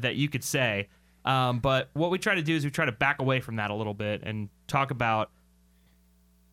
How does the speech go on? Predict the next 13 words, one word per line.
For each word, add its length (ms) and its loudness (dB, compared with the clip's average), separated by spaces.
the, 480 2
the 200 -4
raw 380 4
data 340 2
and, 380 2
and 200 0
what's 220 0
actually 340 0
happening 360 0
on 100 0
the 80 -2
field. 440 0
Because 420 -2